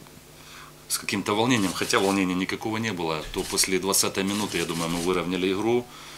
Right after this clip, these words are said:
И «Динамо», если имела небольшое территориальное преимущество, то это в середине поля. Э, а так, э, я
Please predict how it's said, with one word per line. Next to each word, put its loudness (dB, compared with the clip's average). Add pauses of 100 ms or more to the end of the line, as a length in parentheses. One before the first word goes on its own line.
(260)
И -2
«Динамо», 0
если 0
имела 0
небольшое 0
территориальное 0
преимущество, -2
то -4
это -4
в -2
середине -2
поля. -6 (760)
Э, -8 (160)
а -8
так, -4 (760)
э, -10 (520)
я -2